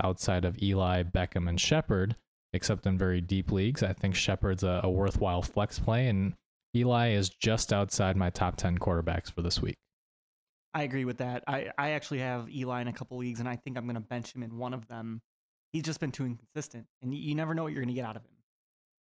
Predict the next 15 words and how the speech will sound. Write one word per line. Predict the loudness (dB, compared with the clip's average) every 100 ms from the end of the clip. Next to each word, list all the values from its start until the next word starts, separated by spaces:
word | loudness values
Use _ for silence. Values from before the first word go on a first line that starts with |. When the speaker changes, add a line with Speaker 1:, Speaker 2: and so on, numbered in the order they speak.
| 2
Speaker 1:
Sure, | 4 6
and | 4
I | 4
think | 4 4
it | 2
definitely | 4 4 4 2
depends | 2 2 2 4 4
on | 2
your | 2
options. | 2 2 2 2 2 2
Certainly | 2 2 2 2 4
if, | 2 0 0
uh, | 0
you | 2 2
have, | 2 2 0